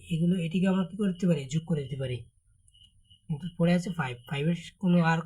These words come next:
কোনো সংখ্যা নেই, সেহেতু ফাইভকে আমরা যেভাবে আছে সেভাবেই লিখে দিব। কী করব? সেভাবেই লিখে দিব। এবার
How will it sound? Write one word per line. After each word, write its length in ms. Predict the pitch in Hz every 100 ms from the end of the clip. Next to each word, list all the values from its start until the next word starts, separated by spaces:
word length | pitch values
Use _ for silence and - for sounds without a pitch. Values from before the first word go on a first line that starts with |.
| -
কোনো 120 | 196 175
সংখ্যা 200 | 175 180 180
নেই, 100 | 180
সেহেতু 240 | 170 151 151
ফাইভকে 280 | 147 135 - 165
আমরা 140 | 175 170
যেভাবে 240 | 151 156 160
আছে 120 | 208 156
সেভাবেই 340 | 156 151 202 - _ _ _ _ 151
লিখে 240 | 147 160 131
দিব। 120 | 131 131 120
কী 80 | 175 170
করব? 180 | 190 190 139 - _ _ - -
সেভাবেই 340 | 156 160 202 175
লিখে 180 | - 135
দিব। 100 | 123 120 - - _ _ _ _ _ -
এবার 220 | 180